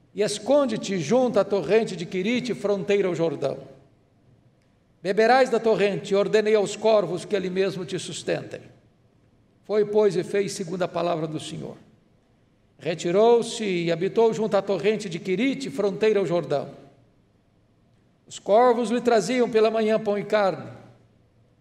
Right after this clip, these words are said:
como também pão e carne ao anoitecer, e bebia da torrente. Mas passados dias a torrente secou, porque não chovia sobre a terra. Então lhe veio a palavra do Senhor, dizendo: 'Dispõe-te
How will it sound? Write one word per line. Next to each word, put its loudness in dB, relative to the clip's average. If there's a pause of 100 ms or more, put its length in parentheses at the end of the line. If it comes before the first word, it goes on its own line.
(120)
como -6
também 2
pão -2
e -2
carne 2
ao 0
anoitecer, -2
e -4
bebia 0
da -4
torrente. -6 (1300)
Mas -4
passados 2
dias 0
a 4
torrente 0
secou, 2
porque -2
não -2
chovia -2
sobre -2
a 0
terra. -4 (1400)
Então 2
lhe 0
veio 4
a 0
palavra 2
do -4
Senhor, 2
dizendo: -2 (240)
'Dispõe-te -4